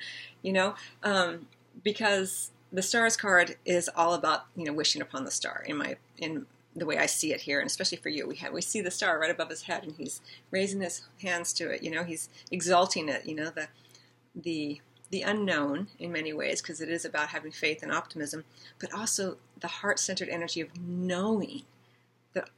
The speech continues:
all things are possible, even if we can't see it yet, right? And then what we're meant to not do or stop doing, we have the eruption card. I'll show it to you in the upright so you can see the imagery.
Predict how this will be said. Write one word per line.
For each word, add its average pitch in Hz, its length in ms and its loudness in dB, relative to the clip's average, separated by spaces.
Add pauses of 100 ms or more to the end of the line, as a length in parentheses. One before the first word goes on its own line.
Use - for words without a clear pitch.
all 202 180 2
things 180 280 -2
are 160 40 -4
possible, - 480 -6 (1000)
even 208 220 0
if 196 100 -4
we 170 60 -6
can't - 260 -6
see 165 300 -2
it - 120 -4
yet, - 300 -2 (100)
right? 165 200 -12 (580)
And 196 80 2
then 196 80 6
what 220 120 2
we're 214 100 6
meant 180 160 4
to 160 100 0
not 175 340 4
do 165 400 0
or 143 100 -8
stop - 420 2
doing, - 380 -4 (300)
we 180 140 -2
have 165 460 2 (1600)
the 160 180 -4
eruption 170 540 2
card. - 440 0 (1160)
I'll 185 60 -20
show - 160 2
it - 80 -10
to 165 100 -2
you 165 40 -2
in 156 60 -2
the 151 180 -4
upright - 460 -6
so - 120 -4
you - 60 -8
can - 80 -14
see - 160 -4
the - 160 -8
imagery. 165 480 -4